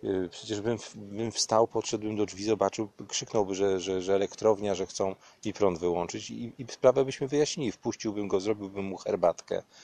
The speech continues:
i zadzwonilibyśmy na, czy on by nawet zadzwonił, bo on telefon ma, on ma, on, oni mają podobno nawet tablety z, z kontami klientów. Połączyłby się z biurem obsługi klienta i ja bym przy nim te pieniądze przelał, tak?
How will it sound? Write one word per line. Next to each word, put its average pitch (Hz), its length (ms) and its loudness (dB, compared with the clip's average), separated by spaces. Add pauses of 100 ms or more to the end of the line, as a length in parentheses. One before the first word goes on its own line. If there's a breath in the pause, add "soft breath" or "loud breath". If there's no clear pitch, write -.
(520 loud breath)
i 110 160 -6
zadzwonilibyśmy 107 840 0
na, 92 360 0
czy - 140 -4
on 123 160 6
by 107 100 4
nawet 92 220 6
zadzwonił, 90 320 2
bo 87 80 -2
on 90 80 -2
telefon 95 380 0
ma, 87 160 0 (100)
on 95 160 -4
ma, 95 160 0
on, 107 240 -2
oni 113 200 2
mają 107 180 6
podobno 107 280 2
nawet 104 220 4
tablety 107 460 2
z, - 180 -6 (360)
z - 100 -8
kontami 92 420 0
klientów. 95 580 -6 (640 loud breath)
Połączyłby 113 520 4
się 98 140 -2
z 87 80 -4
biurem 101 300 2
obsługi 98 420 -4
klienta 90 500 0
i 113 60 0
ja 113 100 2
bym 117 160 -6
przy - 180 -2
nim 117 140 -2
te 120 100 0
pieniądze 123 340 2
przelał, 101 420 6
tak? 92 200 -8